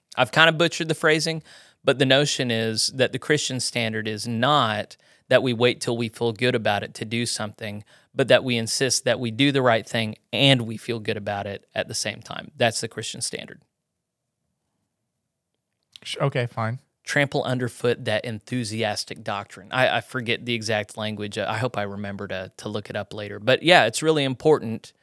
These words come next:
Speaker 1: in the life of faith to insist that people not just do the right thing, but that they have the right feelings while they do it.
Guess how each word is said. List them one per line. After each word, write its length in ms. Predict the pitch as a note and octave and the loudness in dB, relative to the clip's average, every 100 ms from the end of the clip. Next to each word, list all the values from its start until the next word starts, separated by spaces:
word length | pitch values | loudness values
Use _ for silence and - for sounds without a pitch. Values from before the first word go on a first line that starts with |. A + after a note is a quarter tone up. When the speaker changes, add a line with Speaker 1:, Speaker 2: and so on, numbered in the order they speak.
| _ _ _ _ | _ _ _ _
Speaker 1:
in 140 | - C#3+ | 2 4
the 100 | C3+ | 6
life 240 | B2 A#2 | 6 4
of 100 | A2+ | -2
faith 300 | - G#2+ A2 | 0 0 -2
to 140 | - A#2+ | -6 -4
insist 480 | A#2 - B2+ A#2+ | -4 0 0 0
that 160 | - - | -2 -4
people 260 | B2+ A2+ A2+ | -4 -2 -4
not 360 | A2+ B2+ B2+ | 2 2 2
just 300 | A#2+ A#2 A#2 | 0 -4 -4
do 180 | A#2 B2+ | 0 0
the 100 | A#2 | 2
right 280 | A2 G#2 - | 2 0 -2
thing, 360 | - A2 G#2+ | -6 -4 -4
but 140 | G#2+ G#2+ | -6 -4
that 160 | G#2+ | -4
they 100 | G2 | -4
have 260 | G2+ A#2 G#2+ | -4 -2 -2
the 80 | G#2 | -4
right 240 | G#2 C2 | -6 -8
feelings 460 | - G2+ F#2+ F#2 - | -10 -10 -10 -12 -12
while 260 | F#2+ F#2 | -12 -10
they 120 | F2+ - | -12 -14
do 120 | - | -18
it. 180 | - | -20